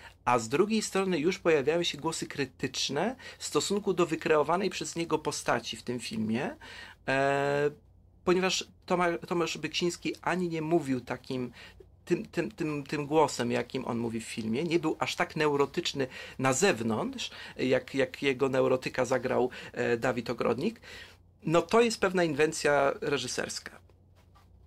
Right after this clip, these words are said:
I ona, tak jak mówię, może razić, bo nie mówimy tutaj o postaci żyjącej lat temu trzysta czy dwieście, nie mówimy o Van Goghu, y, Tomasza Beksińskiego z-, pamięta wielu, również ja,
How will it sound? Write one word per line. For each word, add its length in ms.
I 380
ona, 300
tak 220
jak 120
mówię, 180
może 320
razić, 420
bo 100
nie 120
mówimy 380
tutaj 260
o 40
postaci 680
żyjącej 500
lat 320
temu 220
trzysta 440
czy 180
dwieście, 480
nie 100
mówimy 300
o 60
Van 240
Goghu, 380
y, 380
Tomasza 320
Beksińskiego 680
z-, 300
pamięta 440
wielu, 280
również 380
ja, 240